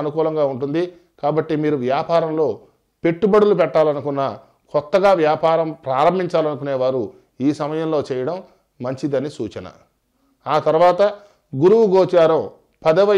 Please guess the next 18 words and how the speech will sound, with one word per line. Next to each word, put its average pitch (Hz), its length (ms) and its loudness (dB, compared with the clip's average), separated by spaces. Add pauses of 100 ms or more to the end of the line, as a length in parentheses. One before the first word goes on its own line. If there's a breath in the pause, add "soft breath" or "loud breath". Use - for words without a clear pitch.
ఇంటికి 165 340 -4
మారటం, 156 340 -2 (460)
అలాగే 180 320 4 (100)
అక్టోబర్ 202 480 2
వరకు 170 260 0
కూడా 156 160 4 (480 soft breath)
రాహు 160 440 2
గోచారంతో 175 640 2
పాటు 147 200 -2 (500 soft breath)
శని 190 300 4
గోచారం 180 500 4
కూడా 147 180 2 (520)
అనుకూలంగా 175 500 2 (100)
ఉండదు 143 280 -2
కాబట్టి 139 340 0 (460 soft breath)
వ్యాపారంలో 165 680 2 (460)
ఒడిదుడుకులను 165 640 2 (440)
ఎదుర్కోవటం 147 500 0